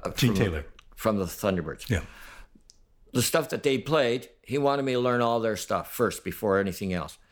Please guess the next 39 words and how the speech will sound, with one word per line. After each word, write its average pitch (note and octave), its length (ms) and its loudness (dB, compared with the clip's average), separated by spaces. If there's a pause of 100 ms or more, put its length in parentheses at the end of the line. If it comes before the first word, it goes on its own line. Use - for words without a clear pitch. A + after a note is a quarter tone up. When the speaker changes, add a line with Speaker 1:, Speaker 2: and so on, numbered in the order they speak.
(220)
Speaker 1:
Six - 360 -2
years C#3+ 320 0
before A2 400 0
he A#2 100 2
said A#2 240 2
to G#2+ 60 2
me, G2 140 0
turned B2 240 0
around A#2 240 2
to A2 60 -2
me G#2 120 -2
one G2+ 200 -2
night, F#2+ 200 0
he F#2 60 -4
says, F#2+ 240 -4
"Well, A#2+ 220 4
I A#2+ 60 2
guess A2+ 220 -2
you A2+ 80 -6
got G#2+ 180 0
that G#2 160 0
together. G2 320 0
You're F#2+ 220 2
on G2+ 140 2
your F#2+ 160 0
own." F2 180 0 (1120)
And, C3 240 4
uh, B2+ 240 4
that C3 140 2
was A#2 180 -4
after A2+ 260 -2
six - 300 -2
years. G#2+ 220 0
So A2+ 240 4
Speaker 2:
How'd C3+ 100 4
that B2+ 140 2
make B2 180 0
you A2+ 60 4
feel? F2+ 440 2